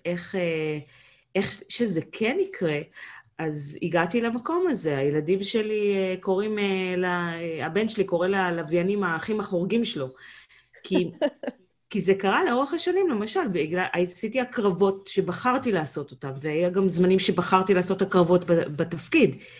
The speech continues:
Speaker 1: זאת אומרת, מצאתי את
Speaker 2: כן.
Speaker 1: האיזון שלי. לפעמים לא הייתי במסיבת סיום של כיתה ו' כי הייתי בשיגור לוויין, אה, ומצד שני, לפעמים לא הייתי בשיגור או באיזשהו מקום,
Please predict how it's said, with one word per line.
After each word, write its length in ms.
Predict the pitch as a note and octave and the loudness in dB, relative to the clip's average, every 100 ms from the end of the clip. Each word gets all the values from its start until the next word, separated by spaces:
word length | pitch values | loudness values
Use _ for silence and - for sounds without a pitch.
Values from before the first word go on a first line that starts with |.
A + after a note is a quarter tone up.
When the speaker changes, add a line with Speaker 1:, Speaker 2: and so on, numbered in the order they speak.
| - - - | -20 -20 -6
Speaker 1:
זאת 40 | |
אומרת, 180 | F3 E3+ | 0 2
מצאתי 380 | F3 F3 C#4+ G4+ | 2 2 4 6
את 80 | G4 | 8
Speaker 2:
כן. 60 | |
Speaker 1:
האיזון 400 | A3+ G#3+ F#3 C#4+ | 8 8 6 4
שלי. 340 | D4+ D4 F#3 D3 | 6 6 6 6
לפעמים 420 | D3 - F#3 G#3 | 2 4 4 6
לא 80 | G3 | 8
הייתי 340 | G3 G3+ A3 F#3 F3 E3+ E3 - - - | 8 6 6 8 10 10 4 -6 -18 0
במסיבת 760 | E3+ E3+ E3 E3+ F3+ G3+ F#3 G#3+ | 8 10 10 8 6 4 6 4
סיום 360 | - A3+ G#3 A3 | 4 6 8 6
של 160 | B3 | 4
כיתה 300 | G3 G3 G#3 G3 | 4 4 6 6
ו' 240 | F#3+ G3+ F3+ | 6 4 4
כי 120 | F#3 | 6
הייתי 200 | G3+ A3 | 6 8
בשיגור 520 | F#3 F#3+ F#3+ F#3+ G#3 | 8 8 6 8 10
לוויין, 520 | G#3+ E3+ F#3 G3+ D4 - - - - - | 10 10 10 10 6 2 -8 -16 -18 2
אה, 300 | E3 E3 E3 D#3+ | 6 8 8 8
ומצד 460 | F3+ F#3+ F#3+ G#3+ | 8 8 6 4
שני, 220 | G#3 D#4 D#4+ | 4 4 6
לפעמים 420 | A3 G#3+ G#3+ G3+ | 6 8 6 8
לא 180 | G3+ C#4+ | 10 10
הייתי 340 | F4+ C4 G#3 | 8 8 6
בשיגור 880 | F3 E3+ E3 D#3 D#3 F#3 D#3 A3 F#3 | 10 10 10 8 6 4 8 10 10
או 100 | F3+ | 8
באיזשהו 800 | F3 F3+ E3+ E3 F3+ F#3 G#3+ A#3 | 8 8 8 6 4 4 2 2
מקום, 380 | A#3+ A#3+ E4+ D4 | 0 2 2 2